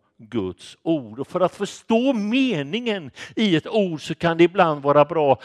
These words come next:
att sätta motsatsen. Vad är motsatsen att inte ta vara på saker och ting?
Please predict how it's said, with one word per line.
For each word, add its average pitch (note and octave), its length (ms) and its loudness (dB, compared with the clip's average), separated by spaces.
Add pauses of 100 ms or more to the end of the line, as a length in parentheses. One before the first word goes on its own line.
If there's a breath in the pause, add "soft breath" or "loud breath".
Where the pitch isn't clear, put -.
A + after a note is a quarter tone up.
(140)
att - 160 0
sätta D3+ 440 2
motsatsen. E3 1160 -2
Vad G3 120 6
är F3 60 4
motsatsen F#3+ 1040 -2
att F#3+ 180 2
inte G#3 280 -8
ta D3 200 -2
vara D#3 480 -2
på E3 140 -10
saker E3+ 400 -8
och C3 100 -10
ting? C3+ 300 -6